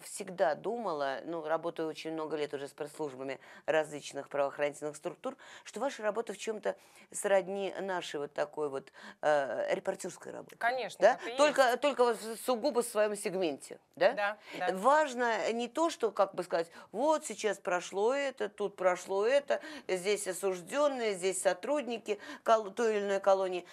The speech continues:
Speaker 1: Важно преподать материал и какую-то изюминку из него извлечь,
Speaker 2: Конечно,
Speaker 1: да?
Speaker 2: конечно. Вообще информация в современном мире, я считаю, играет ключевую роль в формировании общественного мнения. Соответственно, я считаю, что наша служба очень важна.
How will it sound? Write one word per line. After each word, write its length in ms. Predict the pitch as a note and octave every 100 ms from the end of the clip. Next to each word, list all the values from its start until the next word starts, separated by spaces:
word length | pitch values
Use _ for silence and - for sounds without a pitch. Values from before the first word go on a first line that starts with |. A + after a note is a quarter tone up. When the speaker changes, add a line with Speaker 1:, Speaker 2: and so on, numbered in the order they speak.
| -
Speaker 1:
Важно 340 | F3 A#3 G#3+ G#3+
преподать 580 | A3 A3 A3 G#3+ C#4 -
материал 440 | F3+ F3+ F3+ E3+
и 100 | G3
какую-то 420 | G3 F#3+ G#3+ G#3+
изюминку 580 | G3+ F3+ A3+ D#3 C3+ D3
из 120 | C#3+
него 200 | C3+ C3
извлечь, 180 | B2+ B2+
Speaker 2:
Конечно, 500 | G#3 A#3+ B3+ F#3+ F3+
Speaker 1:
да? 220 | G3+ F3+ -
Speaker 2:
конечно. 540 | F#3 G#3+ G3+ - F3+
Вообще 400 | G#3+ A3+ - D4
информация 760 | G#3 - G#3+ B3+ D#4+ - G#3 E3+
в 40 |
современном 680 | - F3+ G#3 G#3+ F#3 D#3+ D#3+ - - - - -
мире, 280 | A3 D4 A#3
я 140 | G3+
считаю, 460 | - - G#3 F#3 F3+
играет 280 | G#3 F#3
ключевую 640 | - G3 - A#3+ G3 F3 D#3+
роль 240 | F#3+ C#4+ D4 -
в 40 |
формировании 680 | G#3 F#3+ G3 F#3+ F3 E3+ E3+
общественного 520 | E3+ G3 F3+ F3+ E3+
мнения. 380 | G3 C4+ B3+ F3
Соответственно, 580 | - F3+ G3 A#3 - G3
я 180 | G#3
считаю, 200 | - -
что 140 | F3 G3
наша 340 | F#3+ F#3 -
служба 420 | E3 - A3 B3+ F#3
очень 400 | F3 F3+ - E3
важна. 520 | E3+ D#3+ F#3 G3 B3+